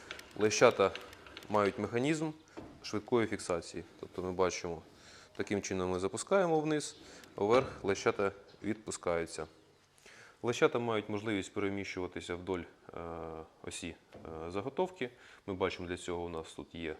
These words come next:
е, один фіксатор, упор-фіксатор, і також ми бачимо, що вони можуть рухатись в цій частині.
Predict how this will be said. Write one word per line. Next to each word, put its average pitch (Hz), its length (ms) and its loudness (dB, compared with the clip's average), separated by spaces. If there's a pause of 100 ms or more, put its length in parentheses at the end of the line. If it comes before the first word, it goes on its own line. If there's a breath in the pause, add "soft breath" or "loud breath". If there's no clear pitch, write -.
(160)
е, 82 40 -10 (1300)
один 151 280 -2 (260)
фіксатор, 120 460 -2 (160)
упор-фіксатор, 90 720 -4 (340 loud breath)
і - 60 -12
також - 300 -2
ми 95 60 -6
бачимо, 92 400 -2
що - 180 -12
вони 90 200 -6 (260)
можуть 90 240 -8
рухатись - 380 -10
в 82 60 -8
цій - 140 -16
частині. - 640 -12